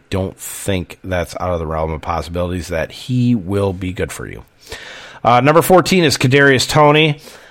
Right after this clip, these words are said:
the wide receiver for the New York Giants. He's a talented receiver that fell into a terrific spot as he will likely play out of the slot.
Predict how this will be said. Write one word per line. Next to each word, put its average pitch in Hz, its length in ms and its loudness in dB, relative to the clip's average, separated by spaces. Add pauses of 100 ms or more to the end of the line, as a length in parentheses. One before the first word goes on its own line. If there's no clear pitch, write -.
(140)
the 120 220 6
wide 117 240 4
receiver 120 260 0
for 127 180 2
the 110 60 2
New 110 100 2
York 113 220 2
Giants. 127 400 0
He's 98 140 -4
a 90 60 -6
talented 127 420 0
receiver 147 600 2
that 113 120 2
fell 131 260 4
into 113 200 2
a 98 60 -2
terrific 135 400 0
spot 113 420 -2
as 104 180 0
he 127 60 -2
will 101 220 -2
likely 127 420 2
play 135 420 2
out 170 320 4
of 131 240 2
the 101 80 0
slot. 110 460 0